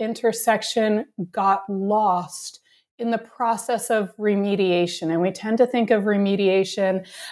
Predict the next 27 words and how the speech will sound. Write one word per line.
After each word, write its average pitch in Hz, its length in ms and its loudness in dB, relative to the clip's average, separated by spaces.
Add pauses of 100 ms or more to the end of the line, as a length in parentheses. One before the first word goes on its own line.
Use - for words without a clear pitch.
(140)
as 202 180 0
being 208 480 0
an 196 220 -2 (420)
intratextual 202 1300 -2 (220)
device, 185 580 -4
right? 214 320 0
Like, 202 240 -2
I 196 200 2
am 202 340 0 (340)
listening 233 800 0 (120)
to 220 420 0
Wuthering 214 640 2
Heights 202 400 -2
as 214 160 0
an 202 160 2
audiobook 190 800 0
instead 202 340 -2
of 196 140 2
reading 190 480 0
it, 170 120 0
and 175 140 0
that's 196 260 0
a 220 60 0
remediation 196 1000 0
of 165 120 -6
Wuthering 180 480 0
Heights. 175 560 -6